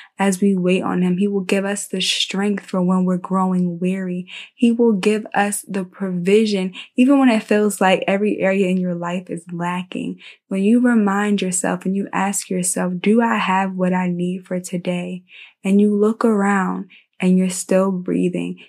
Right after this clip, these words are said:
you have eaten, your lights are on, you have heat, you have hot water. Those are the things that we take for granted when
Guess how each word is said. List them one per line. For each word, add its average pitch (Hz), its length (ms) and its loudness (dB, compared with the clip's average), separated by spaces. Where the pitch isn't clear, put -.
you 196 180 2
have 185 300 -2
eaten, 180 640 -2
your 185 320 6
lights 180 500 4
are - 120 -4
on, 180 260 -4
you 185 120 -2
have 180 260 -6
heat, - 600 -8
you 185 180 -2
have 180 380 -4
hot 214 480 2
water. 196 580 0
Those 233 420 0
are 247 60 6
the 202 180 -2
things 196 460 -4
that 180 160 -2
we 190 120 -2
take 190 280 -2
for 180 180 -4
granted 185 600 -2
when 180 340 2